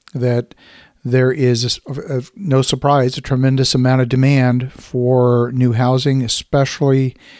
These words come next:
in, uh, the suburban areas of growing cities.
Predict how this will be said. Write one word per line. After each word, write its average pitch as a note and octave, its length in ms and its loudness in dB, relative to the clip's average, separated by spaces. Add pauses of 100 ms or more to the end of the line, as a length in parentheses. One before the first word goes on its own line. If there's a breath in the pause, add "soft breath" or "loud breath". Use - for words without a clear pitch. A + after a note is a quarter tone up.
(420 loud breath)
in, B2 680 2
uh, A#2 260 -2
the A2+ 120 -6
suburban C3 460 0
areas C3+ 340 2
of B2 300 -2
growing B2 260 0
cities. D3 560 0